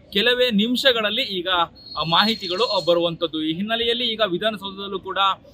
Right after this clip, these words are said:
ಆ, ಸಭೆ ಕೂಡ ಆಗ್ತಿರುವಂಥದ್ದು. ಅಂದ್ರೆ ಸಾರಿಗೆ ಮುಷ್ಕರ ಮಾಡುವಂತಹ ನಿಟ್ಟಿನಲ್ಲಿ ಈಗ ಸಾರಿಗೆ ನೌಕರರ ಒಂದಷ್ಟು ಬೇಡಿಕೆಗಳು ಏನೆಲ್ಲ ಇದೆ, ಏನೆಲ್ಲ ಬೇಡಿಕೆಗಳನ್ನು ಈಡೇರಿಸ್ಬೋದು, ಈಡೇರಿಸಬೇಕಾದಂತಹ ಬೇಡಿಕೆಗಳು ಯಾವ್ದ್ಯಾವ್ದು, ಅಥವಾ,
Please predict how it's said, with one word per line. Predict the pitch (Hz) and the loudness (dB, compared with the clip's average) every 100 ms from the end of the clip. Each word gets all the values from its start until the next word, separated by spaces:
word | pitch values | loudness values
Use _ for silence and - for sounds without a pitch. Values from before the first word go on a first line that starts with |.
| - 160 | -10 -8
ಆ, | |
ಸಭೆ | 160 196 254 | -2 6 6
ಕೂಡ | 240 220 | 6 2
ಆಗ್ತಿರುವಂಥದ್ದು. | 208 190 196 185 185 170 175 180 | 2 2 -2 -4 -4 -4 -6 -4
ಅಂದ್ರೆ | 165 202 | -4 -8
ಸಾರಿಗೆ | 180 165 175 208 | -6 -2 -2 -4
ಮುಷ್ಕರ | 190 170 - 185 190 185 - - - | -6 -8 -6 -4 -2 -4 -8 -18 0
ಮಾಡುವಂತಹ | 180 185 185 190 185 185 | 2 2 -2 -4 -2 -2
ನಿಟ್ಟಿನಲ್ಲಿ | 170 175 180 208 | -2 -6 -6 -2
ಈಗ | 233 | -2
ಸಾರಿಗೆ | - 180 180 185 | -2 -2 -2 -4
ನೌಕರರ | 180 175 180 180 | -8 -4 -4 -2
ಒಂದಷ್ಟು | 180 170 185 269 | -4 -4 -12 -12
ಬೇಡಿಕೆಗಳು | 214 170 214 208 185 190 185 - - 156 | -2 0 2 -2 -4 -4 -6 -12 -16 0
ಏನೆಲ್ಲ | 220 254 | 2 4
ಇದೆ, | 226 208 | 2 2
ಏನೆಲ್ಲ | 185 240 254 247 | 0 0 0 -2
ಬೇಡಿಕೆಗಳನ್ನು | 190 202 180 196 214 | 0 -2 -4 -8 -4
ಈಡೇರಿಸ್ಬೋದು, | 190 226 240 233 190 180 165 156 - - - | -2 4 2 2 -4 0 0 -2 -10 -20 -6
ಈಡೇರಿಸಬೇಕಾದಂತಹ | 226 269 247 - 247 233 226 220 214 | -2 4 4 4 -4 -4 -2 -2 0
ಬೇಡಿಕೆಗಳು | 196 190 214 254 | 0 -2 0 0
ಯಾವ್ದ್ಯಾವ್ದು, | 190 160 202 190 165 160 156 | 4 4 4 4 4 2 -4
ಅಥವಾ, | 165 233 | -6 -2